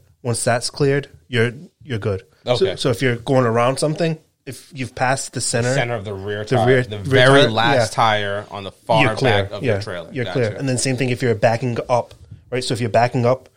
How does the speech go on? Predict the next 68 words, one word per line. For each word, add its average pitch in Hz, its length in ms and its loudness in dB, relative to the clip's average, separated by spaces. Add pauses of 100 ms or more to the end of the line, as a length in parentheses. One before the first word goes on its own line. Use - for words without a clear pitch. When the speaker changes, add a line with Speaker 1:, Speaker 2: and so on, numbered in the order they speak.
(300)
Speaker 1:
your, 110 200 0
uh, 104 160 4
rear 120 180 -2
tire, 127 520 0 (760)
if, - 300 -10 (460)
are 143 80 -4
you 131 180 0
afraid 135 240 -2
you're 135 80 2
gonna 131 140 2
hit 135 120 0
it? 147 160 2
If 135 120 -4
your 123 160 2
rear 120 240 0
tire 135 280 2
is 135 80 0
past 127 400 0
it, 170 220 -2
then 120 140 -2
you 120 80 -2
can 117 100 -4
start 110 360 0
moving 113 300 -8
in 104 120 -6
Speaker 2:
So 139 80 -2
you 135 60 4
Speaker 1:
front. 110 120 0
Speaker 2:
can, 120 100 -10
you 127 140 -6
can 117 80 -6
start 110 300 0
to 110 80 -12
rotate 107 480 -8
Speaker 1:
Yeah, 123 200 2
then 135 180 0
Speaker 2:
after 135 120 2
Speaker 1:
you've 120 60 0
Speaker 2:
that. 127 40 0
Speaker 1:
known. 120 280 4
Speaker 2:
Okay, 139 80 -8
Speaker 1:
Yeah. 82 140 -4
Speaker 2:
gotcha. 87 300 -6
Speaker 1:
And 139 60 0
that 127 100 0
comes 147 160 0
in 127 80 -2
handy 123 300 2
when 117 100 2
you 117 80 4
come 120 160 0
into 107 200 -2
places 113 420 -4
where 110 240 0 (240)
you're 120 140 -2
in - 40 2
a 104 40 -2
very 117 200 0
tight - 300 -8
parking 120 320 -2
lot, 147 300 0
Speaker 2:
Uh-huh. 98 220 -8 (200)
Speaker 1:
and 123 100 -4
you're 123 80 2
trying 131 200 2
to 123 40 0
get 120 200 2
a, 123 120 -2